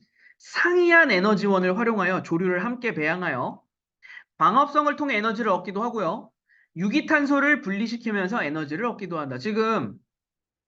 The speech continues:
뭐 굳이 따져보자면 여기까지, 그쵸?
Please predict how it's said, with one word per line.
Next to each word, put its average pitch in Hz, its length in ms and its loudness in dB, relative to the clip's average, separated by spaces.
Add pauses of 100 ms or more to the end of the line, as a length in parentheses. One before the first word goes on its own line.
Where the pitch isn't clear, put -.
(200)
뭐 135 280 -10
굳이 196 680 0 (320)
따져보자면 185 960 0 (100)
여기까지, 165 680 -2 (460)
그쵸? 175 340 -10